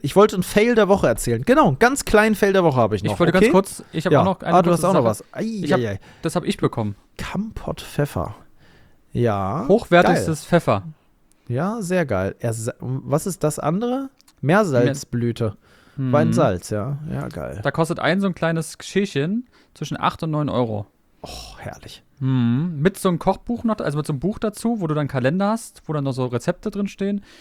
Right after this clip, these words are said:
Speaker 2: Und
Speaker 1: Ja.
Speaker 2: nochmal links ist so was ganz Hochwertiges, wo so richtig auch so ganz besonderen Anbau und sowas,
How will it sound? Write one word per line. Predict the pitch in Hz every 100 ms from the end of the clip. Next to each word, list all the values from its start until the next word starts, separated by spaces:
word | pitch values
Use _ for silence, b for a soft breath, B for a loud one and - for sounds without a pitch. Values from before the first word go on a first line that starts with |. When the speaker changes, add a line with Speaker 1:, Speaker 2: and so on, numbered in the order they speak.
| b b -
Speaker 2:
Und |
Speaker 1:
Ja. | 101
Speaker 2:
nochmal | 98
links | 95 117
ist | 127
so | 139
was | 120 -
ganz | 147 -
Hochwertiges, | 151 - 156 147 147 143 -
wo |
so | 127
richtig | 135 - 139 - - _ _ _
auch | - 117
so | 127 110
ganz | 120 120
besonderen | - 117 120 -
Anbau | 131 127 127
und | 127
sowas, | 120 123 123